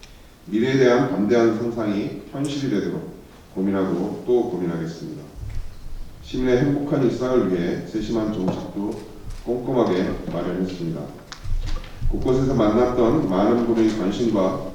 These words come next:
지혜를 모아 새로운 정책을 만들고 시행하려고 합니다. 시민의 삶의 질이 높아지고 도시의 가치가 빛나는 부천을 만들기 위해 앞으로도 시민의 소리에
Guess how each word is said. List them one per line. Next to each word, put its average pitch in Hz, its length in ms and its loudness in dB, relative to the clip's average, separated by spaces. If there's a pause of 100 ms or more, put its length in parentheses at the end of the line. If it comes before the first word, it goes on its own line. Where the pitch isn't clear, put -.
지혜를 107 380 2
모아 82 520 -4 (220)
새로운 120 460 2
정책을 120 280 4
만들고 92 580 -2 (440)
시행하려고 107 480 0
합니다. 95 400 -2 (1500)
시민의 123 720 6
삶의 139 400 6
질이 120 240 4
높아지고 92 520 -2 (600)
도시의 104 400 0
가치가 101 400 0
빛나는 98 640 2
부천을 135 380 2
만들기 98 520 2
위해 87 220 -4 (140)
앞으로도 95 680 -2 (260)
시민의 131 520 0
소리에 95 520 0